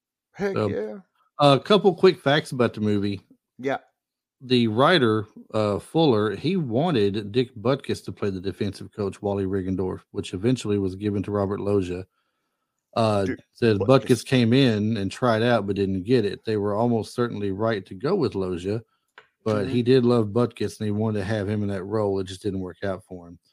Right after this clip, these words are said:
Speaker 2: Um, Ed Too Tall Jones.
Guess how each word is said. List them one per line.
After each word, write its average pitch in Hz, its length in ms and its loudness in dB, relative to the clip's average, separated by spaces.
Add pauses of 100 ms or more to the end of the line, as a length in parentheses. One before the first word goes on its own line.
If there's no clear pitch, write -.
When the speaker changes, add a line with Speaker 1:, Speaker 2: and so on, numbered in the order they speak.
(540)
Speaker 2:
Um, 104 400 -2 (680)
Ed 143 300 6
Too 156 180 0
Tall 135 300 4
Jones. 107 760 0